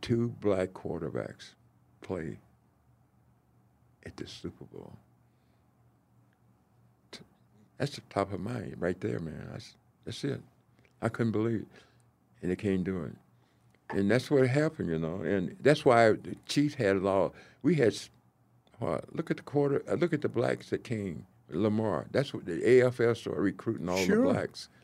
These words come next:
Speaker 2: Buck
Speaker 1: They all
Speaker 2: Buchanan,
Speaker 1: Americans.
Speaker 2: Will Lanier.
Speaker 1: Oh, my God.
Speaker 2: I mean, the, the list is
Speaker 1: Emmitt Thompson. I said, I asked
Speaker 2: Emmitt
Speaker 1: these guys,
Speaker 2: Thomas.
Speaker 1: "Where they come?" "Well, we came, we came to Kansas City. We came to the A F L because,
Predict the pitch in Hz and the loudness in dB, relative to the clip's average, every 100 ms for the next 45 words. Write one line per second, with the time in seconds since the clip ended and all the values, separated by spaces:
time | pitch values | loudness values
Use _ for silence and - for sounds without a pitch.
0 | _ _ _ 165 139 135 139 151 151 165 | _ _ _ 6 10 12 12 12 12 10
1 | 147 135 113 120 151 156 156 156 151 151 | 8 6 2 2 4 6 6 6 8 6
2 | 160 156 127 - 156 143 113 82 65 67 | 6 4 2 0 -2 0 -2 -4 -6 -4
3 | 143 160 151 135 131 131 131 127 147 180 | 0 4 6 4 4 2 4 8 10 8
4 | - 139 151 147 - 143 139 123 104 101 | 6 8 10 10 8 8 8 6 2 2
5 | 113 117 123 123 131 165 190 170 151 156 | 4 4 4 4 6 6 6 4 4 6
6 | 120 117 113 180 175 170 175 - - - | 6 6 6 4 4 4 0 0 -8 -20
7 | _ - 110 143 - 147 127 120 127 - | _ 2 4 4 4 4 4 4 0 0
8 | 143 120 120 110 131 120 120 - 120 123 | 0 0 0 -2 -2 -2 -4 -2 -2 -2
9 | 131 - 131 - 127 123 123 104 117 117 | -2 -2 -2 0 0 0 -2 -2 2 0
10 | 117 139 139 139 139 117 | 0 -4 -4 -4 -6 -6